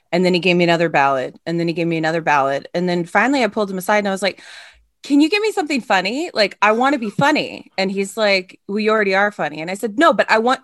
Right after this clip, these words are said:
I want you to teach me how to be funnier. Like, I, this is what's gonna make me money in life."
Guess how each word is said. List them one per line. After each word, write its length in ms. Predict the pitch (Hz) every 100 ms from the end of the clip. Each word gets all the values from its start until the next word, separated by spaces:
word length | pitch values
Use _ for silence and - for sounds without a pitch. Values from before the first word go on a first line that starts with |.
| -
I 60 | 226
want 180 | 247
you 80 | 220
to 80 | 180
teach 320 | - 302 -
me 120 | 185
how 100 | 170
to 80 | 165
be 80 | 160
funnier. 560 | - 247 180 98 - - _ _ _ -
Like, 200 | 190 -
I, 220 | 208 208 - _ -
this 260 | 202 247 285
is 80 | 254
what's 160 | 254
gonna 180 | - 220
make 160 | 196 185
me 100 | 175
money 280 | 175 208 170
in 160 | 143
life." 420 | 135 107 - _